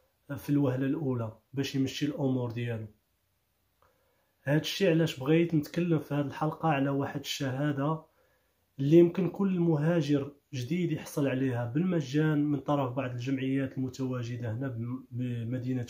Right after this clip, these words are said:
وينيبيغ، أو عن طريق أداء ما بين ثمانين حتى مية دولار.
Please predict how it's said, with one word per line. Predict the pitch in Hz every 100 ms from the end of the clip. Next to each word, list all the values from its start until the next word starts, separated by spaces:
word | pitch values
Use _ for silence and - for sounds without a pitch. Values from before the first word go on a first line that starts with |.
| 139
وينيبيغ، | 147 170 175 190 185 - _ _ - _ _ _ _ _
أو | 170 180 196 -
عن | 147 160
طريق | 160 156 156 165 165 -
أداء | 156 147 147 160
ما | 143 139
بين | 139 151 151 147
ثمانين | 147 143 135 143 143
حتى | -
مية | 135 127 127
دولار. | 113 127 120 110